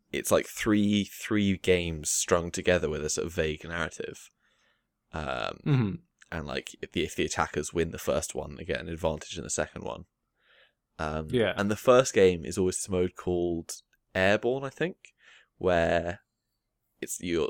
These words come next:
Speaker 1: the, the attackers are kind of carrying out a, a parachute assault on, on a s-, site to blow up some stuff. Uh, and it, and it's, it's kind of cool. So, like, you start in a, in a plane,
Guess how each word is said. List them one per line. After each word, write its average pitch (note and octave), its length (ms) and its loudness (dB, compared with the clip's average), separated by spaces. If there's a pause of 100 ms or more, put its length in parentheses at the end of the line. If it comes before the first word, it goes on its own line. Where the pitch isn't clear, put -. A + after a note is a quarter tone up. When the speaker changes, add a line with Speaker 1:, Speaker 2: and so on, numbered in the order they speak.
(160)
Speaker 1:
the, E2 340 0
the F2+ 100 0
attackers E2+ 540 2
are D2+ 380 -2 (520)
kind - 180 -12
of - 180 -18
carrying D#2+ 400 -2
out D#2 220 -4
a, D#2 200 -4 (120)
a - 80 -6
parachute - 500 -2
assault D#2+ 420 -4
on, D#2+ 380 -10
on D#2+ 140 -8
a C#2+ 40 -10
s-, - 200 -12
site - 400 -2
to - 80 -14
blow D#2 200 -6
up - 120 -8
some - 120 -20
stuff. - 440 -4 (1500)
Uh, G2 540 4
and B2 140 6
it, B2+ 200 2
and B2 180 4
it's, - 380 -2 (400)
it's D3 140 0
kind A3+ 300 10
of F#3+ 80 6
cool. F#3+ 140 8
So, G#2 120 6
like, G2+ 100 8
you A#2 80 2
start C#3+ 360 8
in A2 100 2
a, A2 140 -4
in G2+ 120 2
a G2+ 60 0
plane, F2 560 0